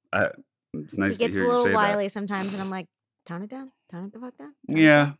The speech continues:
Speaker 1: I mean,
Speaker 2: It's not
Speaker 1: I know the
Speaker 2: not the time.
Speaker 1: Yeah.
Speaker 2: Water always finds its level.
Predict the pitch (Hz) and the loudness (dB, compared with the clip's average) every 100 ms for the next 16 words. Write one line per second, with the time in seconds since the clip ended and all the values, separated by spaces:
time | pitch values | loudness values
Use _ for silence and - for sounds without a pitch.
0 | - 131 135 131 123 - _ _ _ _ | 0 4 6 6 4 -2 _ _ _ _
1 | _ _ _ _ _ _ _ _ _ _ | _ _ _ _ _ _ _ _ _ _
2 | _ - 185 190 127 143 139 117 104 - | _ -14 -10 -2 4 6 8 6 4 0
3 | _ _ - 190 190 202 240 214 190 185 | _ _ -12 -10 -10 -12 -10 -10 -10 -14
4 | _ _ - - 90 87 _ _ _ _ | _ _ -4 -2 -2 -8 _ _ _ _
5 | _ _ _ _ _ 190 233 220 226 226 | _ _ _ _ _ 0 4 4 4 2
6 | 226 - 226 226 208 240 240 202 190 | 2 -2 -2 -2 -4 2 2 2 0